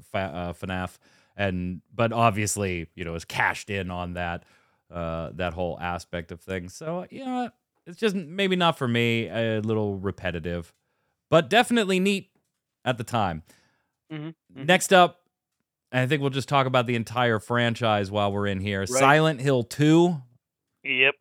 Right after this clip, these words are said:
Speaker 1: Uh, they put Silent Hill two in here before,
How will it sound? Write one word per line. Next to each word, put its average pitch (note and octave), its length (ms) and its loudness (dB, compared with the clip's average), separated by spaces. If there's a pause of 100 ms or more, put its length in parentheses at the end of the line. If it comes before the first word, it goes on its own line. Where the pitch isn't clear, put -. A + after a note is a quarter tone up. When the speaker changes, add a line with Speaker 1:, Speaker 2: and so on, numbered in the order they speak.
(880)
Speaker 1:
Uh, C3+ 260 -2
they E3 180 4
put G#3+ 240 0
Silent G3+ 460 2
Hill E3+ 240 -2
two F#3+ 340 0
in F3+ 220 -2
here F#3 480 0 (240)
before, D#3+ 720 2